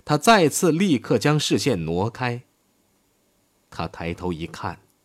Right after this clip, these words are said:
见有两名妇女在蠕动挣扎。他喊道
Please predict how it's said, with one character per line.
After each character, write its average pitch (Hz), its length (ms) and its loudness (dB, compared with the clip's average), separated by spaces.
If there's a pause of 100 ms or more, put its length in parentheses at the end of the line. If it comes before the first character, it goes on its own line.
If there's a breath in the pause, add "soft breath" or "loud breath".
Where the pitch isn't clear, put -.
(460 soft breath)
见 170 200 2
有 165 140 6
两 131 260 6
名 165 180 4
妇 196 280 0
女 92 400 -2 (160 soft breath)
在 95 240 0
蠕 92 400 -2
动 90 300 -4 (260)
挣 101 340 -4
扎。 - 400 -14 (680)
他 80 160 -6
喊 78 280 -12
道 - 340 -12